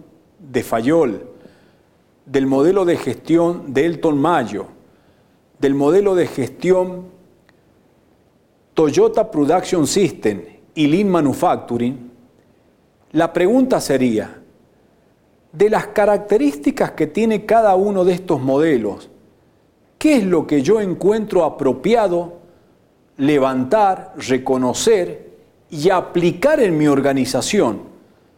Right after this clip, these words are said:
De manera tal que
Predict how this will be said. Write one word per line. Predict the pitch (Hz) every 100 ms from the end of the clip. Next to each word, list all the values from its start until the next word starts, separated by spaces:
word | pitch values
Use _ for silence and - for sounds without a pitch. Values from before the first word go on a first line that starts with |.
| _ _ _ _ _ _
De | - 147 175
manera | 170 202 254 226 -
tal | 240 226 -
que | 214 156 101 -